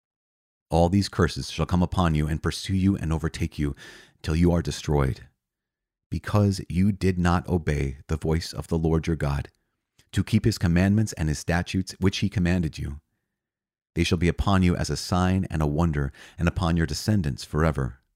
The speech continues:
Because you did not serve the Lord your God with joyfulness and gladness of heart by reason of the abundance of all things,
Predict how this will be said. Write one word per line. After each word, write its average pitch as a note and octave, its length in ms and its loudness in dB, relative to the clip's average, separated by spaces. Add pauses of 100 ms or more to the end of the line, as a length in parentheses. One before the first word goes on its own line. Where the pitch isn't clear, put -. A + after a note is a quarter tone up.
(880)
Because D#2+ 280 2
you F2 100 4
did E2+ 140 2
not F2 220 2
serve F#2+ 280 0
the E2+ 100 0
Lord D#2+ 260 0
your D#2 100 -2
God D2+ 260 0
with D2+ 160 -4
joyfulness D#2 600 0
and E2 120 -2
gladness E2+ 420 0
of D#2 120 -2
heart E2+ 280 0 (340)
by E2 100 4
reason F#2+ 360 4
of D#2 80 0
the E2 100 2
abundance D#2+ 500 0
of D2+ 100 0
all E2+ 160 2
things, C#2+ 440 0